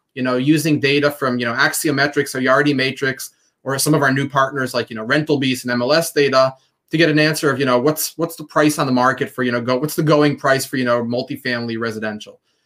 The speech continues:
Whereas they had a whole giant portfolio of multifamily in their own, you know, in their own world, but they couldn't even answer, like,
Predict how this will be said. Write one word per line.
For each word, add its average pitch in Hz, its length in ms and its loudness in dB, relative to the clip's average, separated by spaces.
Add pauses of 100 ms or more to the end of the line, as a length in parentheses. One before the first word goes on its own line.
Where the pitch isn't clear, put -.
(420)
Whereas 156 400 2
they 170 120 2
had 254 160 2
a 294 60 2
whole 294 500 4
giant 233 400 0
portfolio 214 600 4
of 139 60 -2
multifamily 180 680 0
in 147 80 0
their 143 160 0
own, 165 340 -2
you 151 80 -2
know, 135 100 -4
in 131 60 -6
their 147 140 0
own 175 160 0
world, 226 240 2
but 170 100 -6
they 185 80 -2
couldn't 262 160 -2
even 220 140 0
answer, 208 260 -2
like, 175 200 0